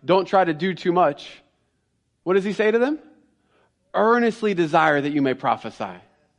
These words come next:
Earnestly desire that you may hear the word of God, the voice of God, and to speak it and to proclaim it. Earnestly desire the gifts of the Spirit, because these are the very things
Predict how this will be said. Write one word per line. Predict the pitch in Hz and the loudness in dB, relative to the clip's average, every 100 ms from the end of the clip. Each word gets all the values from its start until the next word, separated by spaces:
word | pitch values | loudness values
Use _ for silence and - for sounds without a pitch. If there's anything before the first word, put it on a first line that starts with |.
| _ - - | _ -8 0
Earnestly | 247 285 277 262 240 | 2 2 -2 -2 -2
desire | 196 190 196 196 | 0 4 4 4
that | 185 | 0
you | 190 | -2
may | 185 170 | 0 -2
hear | 165 214 202 | -2 -2 0
the | 190 | 2
word | 180 175 | 0 0
of | 151 | 2
God, | 165 156 | 2 4
the | 151 | 2
voice | 147 175 165 | 0 -2 -2
of | 170 | -2
God, | 156 151 147 | 2 2 2
and | 156 | -2
to | 156 139 | -6 -14
speak | - 165 156 | -6 -4 -2
it | - | -4
and | 143 | -4
to | 135 | -6
proclaim | 139 123 135 117 | -8 -6 -4 -4
it. | 110 - - | -6 -12 -8
Earnestly | 226 277 311 302 277 | -2 0 0 -2 -4
desire | 226 202 220 214 196 | -4 2 4 4 2
the | 180 | 0
gifts | 165 185 190 | 0 0 -2
of | 165 | -8
the | |
Spirit, | 160 - 165 131 - - | -6 -2 0 -2 -6 -10
because | 202 226 170 | -2 -2 0
these | 233 294 294 | 0 2 2
are | 247 | 0
the | |
very | 196 226 208 | 0 0 0
things | 190 262 220 143 214 - - | -2 0 0 0 -2 -10 -18